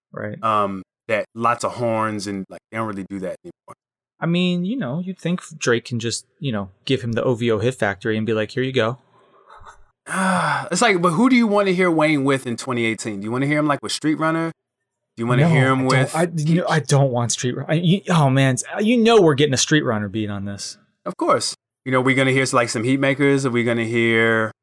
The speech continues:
Speaker 2: you know, is he gonna pull a Nicki and just, like, hire somebody internally to work for him? Is he sitting on some detail stuff? Like, how's that gonna work?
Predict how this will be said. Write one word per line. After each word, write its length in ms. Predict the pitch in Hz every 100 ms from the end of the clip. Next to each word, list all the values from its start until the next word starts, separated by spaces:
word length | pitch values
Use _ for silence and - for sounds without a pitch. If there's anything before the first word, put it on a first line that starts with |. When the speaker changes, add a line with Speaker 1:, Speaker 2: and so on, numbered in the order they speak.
| _ _ _ _ _
Speaker 2:
you 120 | 113
know, 160 | 107 110
is 100 | -
he 80 |
gonna 180 | 120 117
pull 180 | - 143
a 40 | 120
Nicki 400 | 120 127 151 143
and 80 | 123
just, 240 | 113 -
like, 180 | 107 101
hire 260 | 123 117
somebody 420 | 113 123 117 113 113
internally 460 | 107 127 123 127
to 100 | 127
work 220 | 117 139
for 400 | - 156 330 -
him? 100 | 240
Is 140 | 139 -
he 140 | 117
sitting 360 | 113 - 120 127
on 400 | 131 135 139 135
some 200 | - 135
detail 460 | 107 143 139 156 156
stuff? 520 | - 160 165 165 -
Like, 220 | 113 101 - _ _
how's 180 | 120 120
that 80 | 120
gonna 180 | 117 120
work? 220 | 113